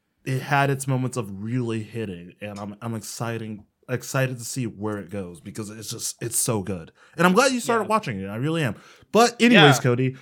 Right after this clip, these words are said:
Speaker 1: sorry we got down the BoJack Horseman <laughs> diatribe. What is this week's? <laughs>
Speaker 2: This week was a s-, world based on a song. Um,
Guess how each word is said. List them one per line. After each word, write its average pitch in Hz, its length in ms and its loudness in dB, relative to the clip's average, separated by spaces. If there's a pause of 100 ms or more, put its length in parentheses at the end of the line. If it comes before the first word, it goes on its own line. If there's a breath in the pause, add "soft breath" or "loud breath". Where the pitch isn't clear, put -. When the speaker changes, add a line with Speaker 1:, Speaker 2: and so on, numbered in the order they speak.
(400 soft breath)
Speaker 1:
sorry 220 340 6
we 185 140 0
got 143 420 2
down 160 180 6
the 143 80 2
BoJack 139 480 2
Horseman 139 540 4 (180)
<laughs> - 60 -4
diatribe. 135 680 4 (360 loud breath)
What 190 200 4
is 175 200 2
this 180 240 2
week's? 117 560 -4
<laughs> - 760 -8
Speaker 2:
This 202 340 2
week 240 360 -6
was 175 480 6
a 156 380 6
s-, - 880 0
world 190 480 6
based 165 360 4
on 160 120 0
a 135 60 -2
song. 147 760 -2 (1080)
Um, 131 720 2